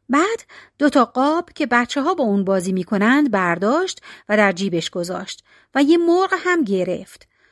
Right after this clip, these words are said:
وزیران با تعجب نگاهش کردند و از او پرسیدند: «با این مرغ چه کار می‌خوای بکنی؟» بافنده با سادگی گفت: «بهش احتیاج دارم.» بعد مرغ رو در یک سبد قرار داد.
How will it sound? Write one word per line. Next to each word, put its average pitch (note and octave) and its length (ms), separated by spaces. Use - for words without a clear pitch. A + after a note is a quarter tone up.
وزیران F#4+ 420
با G4 60
تعجب G#3 460
نگاهش A3 440
کردند F4+ 460
و A3 40
از G3+ 200
او A#3+ 60
پرسیدند: G#3 680
«با D4 80
این F#4+ 200
مرغ F4+ 260
چه - 140
کار F4+ 260
می‌خوای D4+ 200
بکنی؟» F#3+ 460
بافنده E4 460
با D4+ 160
سادگی G3 520
گفت: A#3 380
«بهش E4+ 300
احتیاج B3+ 480
دارم.» F#3 300
بعد E4+ 320
مرغ E4+ 340
رو G#4 160
در A3+ 180
یک C4+ 200
سبد G#3 520
قرار E3 340
داد. F#3 320